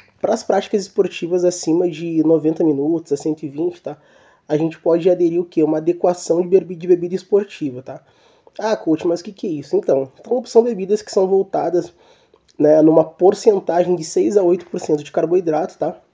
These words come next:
Essa adequação vai implicar o quê? Vai, vai implicar uma adequação de ele-, de eletrólitos que vai promover uma, uma manutenção da glicemia basal, tá? Isso vai influenciar positivamente no, na,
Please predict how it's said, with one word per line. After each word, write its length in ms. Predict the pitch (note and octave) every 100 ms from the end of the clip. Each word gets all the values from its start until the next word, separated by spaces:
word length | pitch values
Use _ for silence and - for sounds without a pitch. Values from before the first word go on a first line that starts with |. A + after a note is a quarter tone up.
| _ _ _ _ _ _ _ _ -
Essa 220 | E3+ D#3
adequação 480 | F3 F3 F#3 - F3+
vai 80 | F3
implicar 360 | F3 F3+ - F3
o 80 |
quê? 280 | F#3 D#3+ D3 - _ _ _ - _
Vai, 400 | G3+ D3+ D#3 D#3+ D#3+
vai 260 | D3+ D#3 D#3
implicar 500 | E3 E3+ E3 D#3+ E3
uma 180 | E3+
adequação 460 | D#3+ D#3+ F3 E3+ D#3+
de 80 | E3+
ele-, 100 | E3+
de 160 | D3+
eletrólitos 680 | E3 F3 F3 D3 E3+ F3 -
que 140 | -
vai 140 | D#3 D#3
promover 500 | D#3 E3+ E3+ D#3 D#3+
uma, 160 | D#3+
uma 360 | D#3+ E3 E3 D#3+
manutenção 580 | E3+ D#3+ E3+ F3+ E3+ E3
da 120 | D#3+
glicemia 520 | D#3+ D#3 - E3 D#3+ D#3
basal, 540 | E3 E3+ D3+ A3 - _ _ _ _ _ -
tá? 340 | C#3+ E3 - _ -
Isso 240 | E3 D#3+
vai 120 | F3
influenciar 420 | E3+ F3 F3 E3+
positivamente 960 | E3 - G3 G#3+ - G3+ F#3+ F3 F3 -
no, 340 | E3 D#3 D#3+
na, 140 | E3